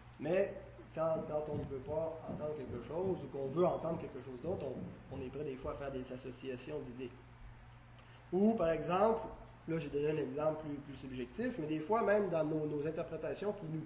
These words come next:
touchent moins, euh, quelqu'un prend la parabole des dix vierges. <clears throat> Et, euh,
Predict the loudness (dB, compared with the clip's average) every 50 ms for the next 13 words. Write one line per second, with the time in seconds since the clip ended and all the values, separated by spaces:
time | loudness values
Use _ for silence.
0 | 0 0 0 0 0 -2 -4 -2 0 0 0 -2 -2 -4 -8 -12 -14 -16 -16 -16
1 | -18 -18 -18 -16 -12 -8 -6 -4 -4 -2 -2 2 6 8 8 8 10 8 8 8
2 | 8 6 6 6 8 8 10 8 8 8 4 0 0 0 0 4 6 6 8 8
3 | 6 4 0 -4 -10 -12 -14 -16 -16 -18 -18 -18 -18 -18 -18 -18 -18 -20 -20 -20
4 | -20 -20 -20 -20 -20 -18 -18 -18 -12 -2 2 4 6 6 6 4 4 0 -4 -8
5 | -12 -16 -16 -18 -8 -2 4 6 8 8 8 6 4 -2 -8 -12 -14 -16 -16 -16
6 | -18 -18 -18 -18 -20 -20 -20 -20 -20 -18 -18 -16 -8 -6 -4 -2 0 0 0 0
7 | -2 -2 -4 -6 -8